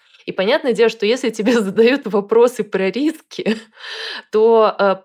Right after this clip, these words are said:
м, если ты специально как бы не отрепетируешь заранее, что нужно говорить еще и про возможности, м, как бы общая картина будет такая, что, м,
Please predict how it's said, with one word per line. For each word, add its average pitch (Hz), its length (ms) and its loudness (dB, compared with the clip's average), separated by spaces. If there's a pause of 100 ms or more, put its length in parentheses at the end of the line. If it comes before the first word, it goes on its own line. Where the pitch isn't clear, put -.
м, 190 480 -2
если 226 180 0 (140)
ты 196 60 -4
специально 226 580 -2
как 190 220 -8
бы 196 80 -4
не 202 160 0
отрепетируешь 208 880 -2
заранее, 196 580 -2
что - 180 -12
нужно 185 260 -6
говорить 185 480 -6
еще - 260 -8
и 175 100 -4
про 165 180 -12
возможности, 180 800 -8 (180)
м, 170 120 -10
как 165 180 -10
бы - 80 -10
общая 196 300 -4
картина 254 480 -8
будет 185 280 -8
такая, 185 360 -4
что, 170 440 -10
м, - 160 -18